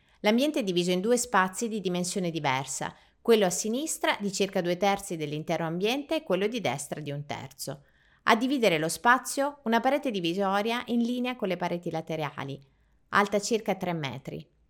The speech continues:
Sul lato sinistro di questa parete divisoria si trova uno schermo in cui è riprodotto a ciclo continuo un video in cui il presidente dell'inaf porta il saluto simbolico di tutto l'ente a chi ha appena concluso la visita della mostra.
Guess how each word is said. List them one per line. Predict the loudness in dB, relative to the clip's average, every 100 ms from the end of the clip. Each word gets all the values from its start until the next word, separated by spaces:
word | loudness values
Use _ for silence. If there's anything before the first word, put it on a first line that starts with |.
| _ _
Sul | -4 2
lato | 2 2
sinistro | 0 0 -2 -2 -2
di | -2
questa | -2 -2 -2
parete | 0 0 -2
divisoria | -4 -4 2 2 2 -2
si | -2
trova | 0 0 0
uno | -2
schermo | -4 -2 -4 -2 -4 -4 -6 -6
in | -4
cui | 0 0
è |
riprodotto | 2 0 0 0 0
a | -4
ciclo | -2 -2 -2 0
continuo | -2 -2 -4 -2
un | -2 -2
video | -2 -2 -4
in | -2
cui | -2 -2
il |
presidente | 0 -2 0 0 0 0
dell'inaf | -2 -2 -4 -4 -4 -6 -8
porta | 0 0 0 -4
il |
saluto | -2 -2 -2 -4
simbolico | -2 0 2 2 2 -2
di | -2
tutto | -6 -2 0
l'ente | 0 -2 -4 -6 -4
a | -4
chi | 0 -2
ha |
appena | 0 -2 -2
concluso | 0 -2 -2 -4 -2
la | -4
visita | -6 -10 -6 -6
della | -4 -8
mostra. | -10 -10 -10 -10